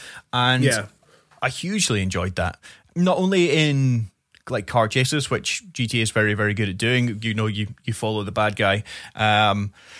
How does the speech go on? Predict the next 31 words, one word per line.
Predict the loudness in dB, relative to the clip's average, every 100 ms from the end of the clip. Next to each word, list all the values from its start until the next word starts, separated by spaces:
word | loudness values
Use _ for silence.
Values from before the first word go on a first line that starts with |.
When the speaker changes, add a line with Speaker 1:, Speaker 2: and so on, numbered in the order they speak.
| -18 -18 -20 -20 _ _
Speaker 1:
and | 2 4 6 4 4 2 -2 -8 -16 _ -2
they | 0
take | 0 0 2
you |
all | 4 4 2 -4 -8
through | -2 0
these | 0 0
kind | 2 2
of | 2 2
weird | 4 4
and | 4
wonderful | 2 2 0
ways. | 0 0 2 0
Uh, | 0 0 0
and | 0
of | 0
course, | 0 0
with | -4
collectibles | -2 -2 -2 -6 -2
and | -2
things, | -2 -4
we've | -6
talked | -4 -4 -2
in | -4
the | 0
past | 2 2 0 -2
that | 0 0
it | -2 -2
does | 0 2
that. | 4 2
But | 2 0